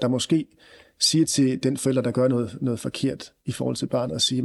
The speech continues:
"Har du egentlig tænkt på, om det her, det er godt for barnet?" Eller, altså, man behøver ikke gå ind og pådutte dem og sige, "Nu skal du sørge for, at, at I skal have syv, syv sammen," eller hvad det nu er.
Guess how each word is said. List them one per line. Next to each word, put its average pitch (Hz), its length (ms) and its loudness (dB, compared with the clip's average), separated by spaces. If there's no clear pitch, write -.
"Har 104 140 -2
du 131 60 0
egentlig 147 200 4
tænkt 160 240 0
på, 131 60 0
om 123 100 2
det 131 60 2
her, 127 60 2
det 127 80 2
er - 40 0
godt 131 200 2
for 123 80 0
barnet?" 127 400 -2
Eller, - 200 -4
altså, - 240 -6
man 127 100 -2
behøver 131 100 2
ikke 151 60 -2
gå 170 60 0
ind 156 80 2
og 127 60 0
pådutte 147 260 0
dem 123 80 0
og 110 60 -4
sige, 117 100 -2
"Nu 131 60 2
skal 139 180 -2
du 139 80 2
sørge 131 240 2
for, 127 320 0
at, 107 60 -4
at 127 120 0
I 127 60 2
skal 123 140 0
have 127 100 4
syv, 151 220 4
syv 139 200 2
sammen," 127 260 2
eller 123 100 2
hvad 123 60 0
det 127 80 2
nu 131 100 2
er. 127 140 0